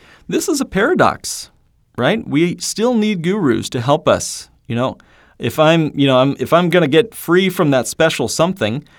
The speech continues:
to keep me from always chasing after that latest investment or best financial portfolio, ironically, I need a guru to help save me from other gurus, <laughs> okay?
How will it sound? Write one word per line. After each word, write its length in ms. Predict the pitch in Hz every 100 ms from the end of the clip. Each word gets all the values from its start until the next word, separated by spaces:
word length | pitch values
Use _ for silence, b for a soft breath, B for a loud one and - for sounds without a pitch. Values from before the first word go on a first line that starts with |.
| b b
to 100 | 131
keep 240 | - 185
me 180 | 143 151
from 200 | 147 123
always 320 | 123 165 143
chasing 420 | - 151 151 135 123
after 280 | 139 -
that 180 | 123 110
latest 380 | 120 135 147 -
investment 720 | 120 110 123 - 131 131 123
or 60 | 110
best 360 | 113 127 - - _ _
financial 500 | - 123 120 117 101
portfolio, 680 | 98 - 131 143 143 143 B B B
ironically, 680 | - 127 156 202 196 147 135
I 140 | 131
need 180 | 160 185
a 60 | 135
guru 440 | 117 160 160 127
to 80 | 117
help 220 | 120 113
save 680 | - - 147 160 156 - - -
me 380 | 117 107 107
from 260 | 143 139 120
other 220 | 127 139
gurus, 680 | 120 139 135 113 - - - -
<laughs> 120 | -
okay? 340 | 123 117 113